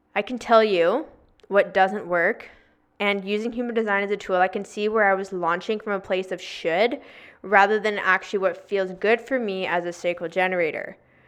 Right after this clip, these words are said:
Amongst all the other energetic expressions that are infused into my being, it's not just that I'm a sacral authority. I also learned to not put my value on achieving results only because this gives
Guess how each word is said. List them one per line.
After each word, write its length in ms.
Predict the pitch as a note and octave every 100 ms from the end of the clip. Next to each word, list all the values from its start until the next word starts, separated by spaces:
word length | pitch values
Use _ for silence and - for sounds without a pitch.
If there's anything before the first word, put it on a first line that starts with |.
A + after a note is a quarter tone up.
| _ _ _
Amongst 480 | - F#3+ G#3 A3+ -
all 200 | - G#3
the 120 | A3
other 160 | G#3+ G3
energetic 580 | G3 G3 F#3 F#3+ F#3 F#3
expressions 920 | - - F3+ F3+ F3 E3+ E3+ - -
that 100 | F#3+
are 120 | F3
infused 400 | F3+ F3+ A3 G#3+
into 240 | G#3 G3 G3
my 160 | F3+
being, 400 | F3 F3+ D#3 C3
it's 160 | F#3 F#3
not 220 | F#3 F3
just 360 | - F#3+ F#3+ -
that 240 | F#3 F3+
I'm 180 | F3 F3+
a 40 |
sacral 340 | F3 F3+ F3 F3
authority. 580 | E3+ F3 D#3+ D#3+ G#3 - _ - - - -
I 100 | A3+
also 280 | A3 A3
learned 300 | C4 A#3 G#3+ G#3+
to 100 | G#3+
not 260 | G3 F#3
put 140 | A3 E3
my 160 | G3
value 540 | F#3 E3+ F3+ F#3 F#3 -
on 560 | F3 F3 F3 F3 F3 F3+ _ _
achieving 720 | G3+ F#3+ - - A3 G3+ G3+
results 800 | F#3 F3+ F#3 D#3 F#3+ B3+ - - - _ _ G3+
only 220 | G3+ G#3
because 340 | G3+ G3+ G3+
this 240 | F#3+ G3 -
gives 480 | - G3 G3+ G3 -